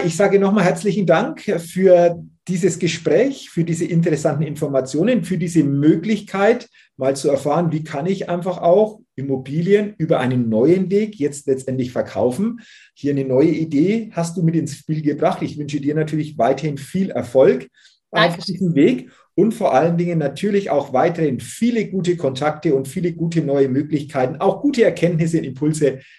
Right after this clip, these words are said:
Speaker 1: im The Grow Netzwerk. Und wie gesagt, dir danke nochmal für dieses Gespräch und weiterhin alles, alles Gute.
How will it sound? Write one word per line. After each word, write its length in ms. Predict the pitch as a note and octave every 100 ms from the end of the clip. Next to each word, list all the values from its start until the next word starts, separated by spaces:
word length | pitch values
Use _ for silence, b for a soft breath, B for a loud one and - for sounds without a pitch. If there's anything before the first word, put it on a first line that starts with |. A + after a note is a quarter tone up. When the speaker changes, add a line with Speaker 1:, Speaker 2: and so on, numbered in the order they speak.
| B
Speaker 1:
im 140 | - C#3
The 160 | C#3+
Grow 220 | C3+ B2 A#2
Netzwerk. 640 | A#2+ B2 C#3 B2+ C3+ -
Und 340 | B2 A#2+ B2
wie 100 | A#2
gesagt, 360 | B2 B2+ G#2+ -
dir 380 | B2+ D#3 D#3 - -
danke 280 | C#3 F#3+
nochmal 300 | F3+ D#3+ D3+
für 80 | C3
dieses 300 | B2+ B2 A#2+
Gespräch 400 | - - A#2+ C3
und 120 | B2
weiterhin 380 | G#2 G#2+ A#2 A2
alles, 220 | G2 G2
alles 240 | D#2+ F#2 -
Gute. 220 | F#2+ -